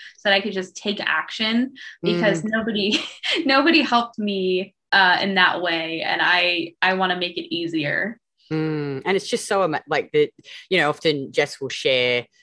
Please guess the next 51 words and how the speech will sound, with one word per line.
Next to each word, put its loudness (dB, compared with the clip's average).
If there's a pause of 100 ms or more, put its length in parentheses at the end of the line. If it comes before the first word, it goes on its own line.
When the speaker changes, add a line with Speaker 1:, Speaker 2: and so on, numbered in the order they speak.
(160)
Speaker 2:
results -2
from -4
her 0
program -2
and, -6
you -6
know, -2
just -4
seeing -2
some -8
of -8
the -6
incredible -2
things -6
that -8
women -8
are -8
achieving, -6 (640)
you -2
know, 0
just -10
better 0
health -4
and -10
loving -4
their -6
bodies -6
again -6
and -6
being -4
free -2
from -8
that, -2
you -10
know, -4 (140)
food -2
obsession. -6
And -6
we 2
just -4
had -2 (120)
such -4
a -2
great, 0 (180)
which -6
always 0
with -16
the -16
podcast -6
guests, -6
I -2